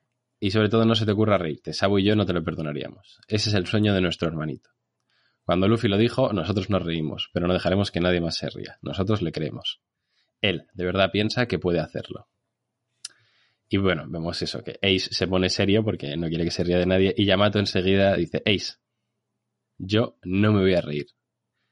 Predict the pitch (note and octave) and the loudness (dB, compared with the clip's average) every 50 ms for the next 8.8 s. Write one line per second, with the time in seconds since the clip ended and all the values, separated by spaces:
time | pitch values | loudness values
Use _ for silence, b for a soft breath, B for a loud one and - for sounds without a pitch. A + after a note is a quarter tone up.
0 | _ _ _ _ _ - G#2 - - A2 G#2+ - - - F#2+ F#2 F#2+ - - E2+ | _ _ _ _ _ -4 -2 -2 -2 -4 -6 -6 -6 -4 -2 -2 -2 -2 -2 -2
1 | F2 F2 F2 F2+ F2+ E2+ - E2 D#2 D#2+ - - D#2+ D2 D2+ D2 D2+ D2 - - | 0 0 0 0 -2 -2 -2 -2 -2 -2 -2 -4 -4 -4 -4 -4 -4 -4 -6 -8
2 | _ - C#2 - - - - - - - _ _ _ _ _ _ _ _ _ - | _ -8 -10 -8 -10 -10 -10 -10 -10 -10 _ _ _ _ _ _ _ _ _ -2
3 | G2+ G2+ G2+ - - G2 F#2+ G2 G2 G2+ G2 - F2 E2 - - F2 F2+ F2 D#2+ | 0 0 0 0 0 0 0 2 2 0 0 -2 -4 -2 0 0 0 0 0 -2
4 | D#2+ D2+ F2 E2+ E2 D2+ D2+ D2+ C#2 A#1 G1+ G#1 A#1 - _ _ _ _ _ - | -2 -2 -2 -2 -2 -2 -2 -2 -2 -2 -4 -6 -12 -18 _ _ _ _ _ -6
5 | F2+ E2+ D#2+ D#2 E2+ F2+ F#2 F2+ F2 E2+ D#2+ - D#2 - F#2 D#2+ - F2+ F#2 F#2 | -4 -2 0 2 2 2 2 2 0 -2 -2 -6 -8 -8 -8 -4 -2 0 0 0
6 | F#2+ F#2+ - - _ - G2 G2 F#2+ F#2 F2 E2 E2 F2 F2+ E2 - - E2+ F2 | 0 -2 -4 -4 _ 0 0 2 2 0 0 -2 0 0 0 -2 -2 -4 -4 -2
7 | F2 F2+ F2+ F2 b b b b b b - - F2 E2+ - F#2+ F2 F2+ E2 - | 0 0 -2 -2 b b b b b b -4 -2 0 0 0 -2 -2 -2 -4 -4
8 | - E2+ D#2 F2 E2 - - B1 B1 - - - - - - - | -6 -6 -6 -8 -10 -10 -10 -10 -8 -10 -12 -14 -14 -16 -16 -16